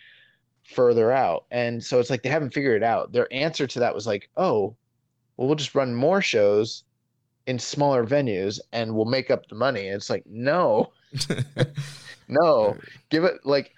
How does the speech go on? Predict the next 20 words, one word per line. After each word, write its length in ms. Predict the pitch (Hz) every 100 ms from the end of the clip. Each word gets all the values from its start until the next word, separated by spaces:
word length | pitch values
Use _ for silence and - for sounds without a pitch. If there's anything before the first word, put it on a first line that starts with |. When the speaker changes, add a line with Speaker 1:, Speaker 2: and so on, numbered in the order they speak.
| _
Speaker 1:
what 180 | - 156
they're 100 | 196
doing 260 | 170 196 196
for 120 | 170
Wrestle 280 | 143 151 139
Dynasty 720 | 110 107 131 - 165 165 170 _ -
so 260 | - 135
far, 360 | 120 110 110 117
from 160 | 123
what 80 | 113
I 120 | 104
can 140 | 101 117
tell, 280 | - 117 113
seems 320 | - 113 -
to 100 | 107
be 160 | 110
a 40 | 107
much 320 | 110 107 -
better 200 | 110 101
method. 540 | 98 113 - 82 85